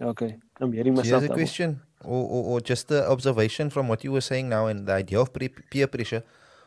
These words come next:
Speaker 2: Why, uh, why then does Allah identify the path by the people, man? Is that, like, tying into our nature of, check it here, you people or you creation are a creation of, you know, of, of people, man?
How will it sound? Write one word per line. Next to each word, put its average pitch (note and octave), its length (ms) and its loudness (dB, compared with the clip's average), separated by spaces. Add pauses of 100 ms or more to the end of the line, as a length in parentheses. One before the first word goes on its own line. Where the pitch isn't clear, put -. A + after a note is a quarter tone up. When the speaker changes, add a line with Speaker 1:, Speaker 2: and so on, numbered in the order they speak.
Speaker 2:
Why, G2+ 280 4
uh, - 220 -6
why G#2+ 420 4
then E3 160 -2
does D#3 140 0
Allah C#3+ 440 2 (240)
identify B2+ 680 0
the B2 120 -2
path C#3 500 2 (260)
by G2 160 2
the B2 80 0
people, C#3+ 380 -2
man? F2+ 160 -4 (500)
Is A2 200 -2
that, A#2+ 200 4
like, C#3 380 -2
tying C#3 340 2
into C#3 460 -4
our C3 240 0
nature A2 500 -2
of, G#2+ 300 0
check - 180 -10
it C3 120 -2
here, B2+ 200 0 (400)
you G#2 400 0 (120)
people D3 440 -2
or A2 80 0
you G#2+ 260 0
creation C3 680 -4 (440)
are A#2+ 260 2
a A#2 40 -2
creation A2+ 840 -4
of, A2+ 440 2 (720)
you A2 80 -2
know, C3 160 2 (480)
of, A#2 260 4
of C#3 160 4
people, F#3+ 300 2
man? A2+ 140 -4